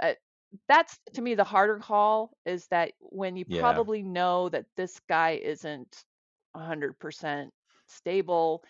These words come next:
Speaker 1: you don't really know what he's gonna do, and you have brought him into your house with your little
Speaker 2: Yeah.
Speaker 1: granddaughter around.
Speaker 2: Yeah,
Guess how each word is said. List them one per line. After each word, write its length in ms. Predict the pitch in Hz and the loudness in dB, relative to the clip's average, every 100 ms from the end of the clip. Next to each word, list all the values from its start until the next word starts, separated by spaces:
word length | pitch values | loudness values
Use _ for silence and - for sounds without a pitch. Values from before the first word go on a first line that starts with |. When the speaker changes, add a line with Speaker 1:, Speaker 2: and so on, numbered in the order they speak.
| _ | _
Speaker 1:
you 80 | 156 | -6
don't 180 | 160 - | -6 -6
really 240 | 165 147 | -8 -4
know 180 | 170 185 | 0 0
what 100 | 175 | 0
he's 120 | 160 | -6
gonna 220 | 170 151 | -8 -8
do, 640 | 147 214 226 202 196 196 196 - - | -8 -4 0 2 2 0 -4 -16 -2
and 220 | 277 262 | 0 0
you 160 | 269 254 | -2 -4
have 200 | 294 302 | -4 0
brought 240 | 214 214 | 2 2
him 120 | 226 | -2
into 240 | 196 202 220 | -10 -10 -8
your 300 | 208 220 262 _ _ _ _ _ - | -6 -6 -10 _ _ _ _ _ -10
house 640 | - 392 302 196 - - | 0 0 0 -4 -10 -10
with 240 | 226 233 240 | -4 -4 -4
your 240 | 254 262 233 220 | -6 -6 -10 -12
little 160 | - 294 | -6 -2
Speaker 2:
Yeah. 80 | - | 0
Speaker 1:
granddaughter 560 | 640 494 349 - 147 | 0 0 -2 0 0
around. 480 | 135 151 135 64 - _ _ _ _ _ - - _ | -4 -4 -6 -6 -12 _ _ _ _ _ -20 -20 _
Speaker 2:
Yeah, 380 | - 65 64 | -8 -6 -6